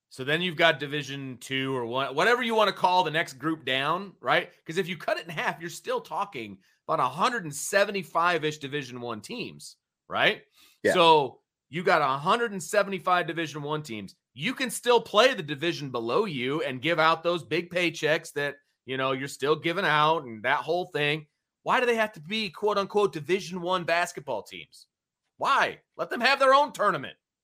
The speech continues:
Speaker 1: Only one team from their conference is making it in anyway.
Speaker 2: More is better, baby. That's just
Speaker 1: Ugh.
Speaker 2: where you and I <laughs> differ, Vincent. <laughs>
Speaker 1: Cut 'em out.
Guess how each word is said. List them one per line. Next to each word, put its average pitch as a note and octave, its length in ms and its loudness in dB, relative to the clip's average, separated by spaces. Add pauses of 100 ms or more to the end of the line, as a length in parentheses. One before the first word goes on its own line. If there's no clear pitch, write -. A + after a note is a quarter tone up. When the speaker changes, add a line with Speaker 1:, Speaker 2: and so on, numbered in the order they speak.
(2000)
Speaker 1:
Only A3+ 180 0
one A3+ 220 2
team A#3 200 -2
from G#3 120 -8
their G#3 120 0
conference G#3 380 0
is F3+ 100 -8
making G3+ 280 -2
it G3 120 -4
in G#3 120 -2
anyway. F3 640 -4 (200)
Speaker 2:
More E3 200 12
is D#3+ 120 12
better, D3 320 12
baby. A#2+ 480 10 (380)
That's D3+ 240 10
just F3 160 8
Speaker 1:
Ugh. E3+ 60 2
Speaker 2:
where E3+ 100 12
you D#3+ 260 12
and D3+ 100 8
I D3 280 12 (480)
<laughs> - 480 -18
differ, C#3+ 520 12 (720)
Vincent. C#3 640 4 (220)
<laughs> - 240 2
Speaker 1:
Cut F#3+ 240 6
'em F#3 80 4
out. E3+ 440 6